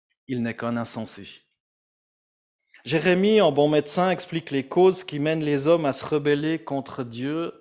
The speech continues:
et en pâtir. Le problème se situe au niveau du cœur. On l'a lu, le cœur humain est tordu, est trompeur.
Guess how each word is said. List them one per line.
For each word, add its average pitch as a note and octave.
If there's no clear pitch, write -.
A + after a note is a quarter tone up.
et B2
en A#2
pâtir. A#2
Le -
problème D#3
se -
situe -
au D#3
niveau C3+
du B2
cœur. -
On A2
l'a A2+
lu, C3
le A2+
cœur D3
humain C3
est -
tordu, B2
est G#2+
trompeur. A#2+